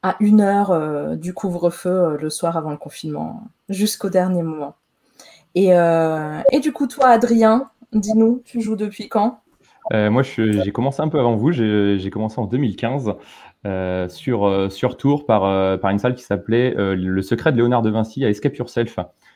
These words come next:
Speaker 2: qui était encore tout petit à l'époque, vu qu'il venait de, il venait de débuter. Et, euh, et voilà par quoi j'ai commencé.
Speaker 1: Et ils sont plus aussi petits que ça depuis.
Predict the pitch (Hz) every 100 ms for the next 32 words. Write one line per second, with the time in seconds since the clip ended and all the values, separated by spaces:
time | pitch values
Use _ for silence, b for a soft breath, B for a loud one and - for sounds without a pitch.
0 | - - 92 92 101 - 107 107 - 90
1 | 123 123 95 - 95 98 90 87 90 -
2 | 98 98 95 92 90 92 120 143 b b
3 | b b - 95 92 87 85 85 85 87
4 | 90 - 92 95 98 - 110 101 101 90
5 | - 87 107 _ _ _ _ _ _ _
6 | 156 202 180 170 196 240 240 208 208 220
7 | 220 - 220 190 - 175 165 - 165